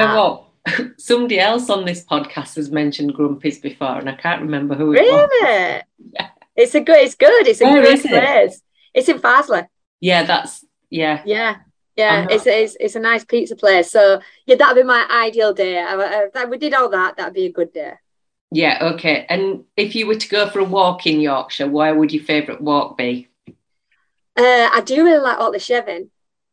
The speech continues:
Speaker 1: You know, um, I really like walking around there. We did a lot of walking around there in lockdown, actually. Do you know, um, that, that's, the views are stunning, and, um, it's, uh, you can, you,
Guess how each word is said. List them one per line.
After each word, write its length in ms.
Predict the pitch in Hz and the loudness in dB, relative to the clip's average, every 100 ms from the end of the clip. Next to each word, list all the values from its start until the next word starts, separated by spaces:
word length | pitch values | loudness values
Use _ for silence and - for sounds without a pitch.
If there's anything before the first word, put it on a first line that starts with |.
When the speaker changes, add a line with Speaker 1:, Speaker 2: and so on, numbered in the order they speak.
| _ _ _ _ | _ _ _ _
Speaker 1:
You 100 | 226 | -8
know, 500 | 208 196 196 190 190 - | -2 0 0 -2 -4 -4
um, 520 | 190 185 180 185 190 | -4 -2 -4 -8 -10
I 80 | - | -6
really 240 | 202 208 196 | -2 0 0
like 140 | 190 | 0
walking 320 | 196 180 196 | -2 -4 -8
around 240 | 190 180 185 | -4 -2 -2
there. 440 | 180 180 180 185 _ | -2 -2 -4 -8 _
We 60 | 208 | -12
did 140 | 190 190 | -6 -2
a 40 | |
lot 220 | 185 190 | 0 -2
of 120 | 190 | -4
walking 300 | 180 165 185 | -6 -8 -8
around 200 | 175 165 | -10 -8
there 240 | 170 170 165 | -8 -8 -8
in 80 | 165 | -8
lockdown, 500 | 160 - 170 156 180 | -12 -12 -12 -10 -14
actually. 540 | - 175 175 170 180 - | -20 -20 -16 -16 -18 -14
Do 80 | 175 | -10
you 60 | |
know, 300 | 175 170 170 185 | -8 -8 -8 -12
um, 560 | 180 170 170 175 170 196 _ - | -12 -10 -10 -12 -18 -20 _ -8
that, 280 | 202 208 202 | -8 -6 -8
that's, 240 | 170 - | -10 -10
the 120 | 214 | -12
views 420 | 190 220 208 170 | -8 -8 -6 -8
are 60 | 165 | -10
stunning, 760 | - 202 196 196 196 190 196 196 | -4 -2 0 0 0 -2 -6 -14
and, 480 | 175 165 165 170 165 | -10 -8 -8 -12 -14
um, 500 | 170 165 160 156 170 _ _ _ _ _ | -8 -6 -8 -10 -18 _ _ _ _ _
it's, 240 | 202 190 214 | -6 -4 -2
uh, 340 | 190 180 170 | 0 0 -2
you 100 | 208 | -4
can, 260 | - 190 208 196 | -8 -10 -10 -14
you, 120 | 226 | -14